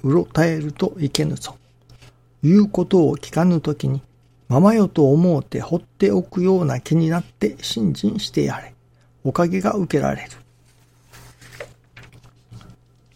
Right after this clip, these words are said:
ままよと思うて放っておくような気になって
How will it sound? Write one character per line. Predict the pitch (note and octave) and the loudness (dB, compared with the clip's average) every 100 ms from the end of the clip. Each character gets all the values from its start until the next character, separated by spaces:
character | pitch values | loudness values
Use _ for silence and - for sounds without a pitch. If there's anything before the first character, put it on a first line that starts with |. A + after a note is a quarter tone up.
| _ - _ _ - _ _ _ _ | _ -20 _ _ -20 _ _ _ _
ま | - A#2+ | -2 2
ま | E3+ G#3+ | 4 4
よ | G3+ | 4
と | - D3 C3+ | 2 2 4
思 | C#3+ F#3+ E3+ | 4 2 2
う | C3 | -2
て | - | -8
放 | D3 D#3+ | -6 -6
っ | |
て | F3 _ - F#3+ | -6 _ -2 0
お | F#3+ | 0
く | E3+ - G3 | -4 -4 -2
よ | G3 F3 | 0 0
う | |
な | B2+ C3 | -2 -6
気 | - | -4
に | D#3 D#3 | -2 -2
な | C#3+ | -2
っ | D#3 | -6
て | _ - | _ -12